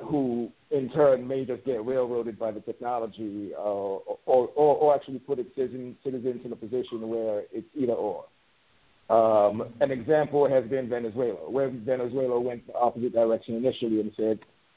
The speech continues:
"You know what, um, electricity is free." The citizens started mining the hell out of Bitcoin as a way to get around their terrible currency. Um, the government then tried to ban Bitcoin and, and this, that, and the other. Obviously, it didn't work,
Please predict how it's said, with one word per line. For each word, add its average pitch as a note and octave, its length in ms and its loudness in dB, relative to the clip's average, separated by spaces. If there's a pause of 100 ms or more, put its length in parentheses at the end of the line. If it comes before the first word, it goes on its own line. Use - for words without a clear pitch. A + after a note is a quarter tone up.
(100)
"You A#2 120 -4
know A#2+ 120 6
what, B2 220 6
um, B2 460 6
electricity E3+ 500 2
is E3 140 0
free." C#3+ 260 -2 (840)
The A#2+ 160 -6
citizens D#3+ 460 0
started D3+ 260 2
mining D3 420 -2
the D#3 140 0
hell F3 260 2
out D3+ 80 4
of B2+ 80 -6
Bitcoin B2+ 500 -8
as A2 120 -10
a B2 40 -6
way B2+ 200 -8
to B2 60 -12
get B2 200 -8
around A#2+ 400 -8
their A#2 100 -12
terrible G#2+ 380 -6
currency. G#2+ 560 -6 (840)
Um, A2+ 800 2 (120)
the B2+ 80 0
government D3 460 2
then C#3 520 -2
tried C#3 160 2
to B2+ 80 -4
ban C3 380 0
Bitcoin C#3 460 0
and, A2+ 300 -6
and A#2+ 160 -8
this, C3+ 160 -2
that, B2+ 140 0
and A#2 120 -4
the B2+ 120 2
other. B2 100 2
Obviously, B2+ 480 0
it A2+ 80 -2
didn't A2+ 180 -4
work, A#2 240 -2